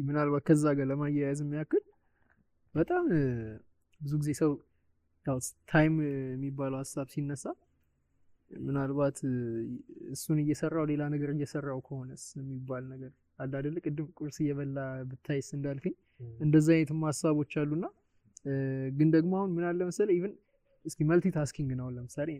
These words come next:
Speaker 1: ወስደን እናውራና፣ መልቲታስኪንግ የምትባለዋ ሀሳብ፣ እ፣ ያው እንደ ኮምፒውተር ተማሪ እንደመሆኔ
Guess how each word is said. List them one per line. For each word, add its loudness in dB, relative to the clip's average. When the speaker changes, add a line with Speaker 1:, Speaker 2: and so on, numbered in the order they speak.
Speaker 1:
ወስደን -4
እናውራና፣ -6
መልቲታስኪንግ 2
የምትባለዋ 0
ሀሳብ፣ -4
እ፣ 0
ያው 6
እንደ 2
ኮምፒውተር -4
ተማሪ -4
እንደመሆኔ -4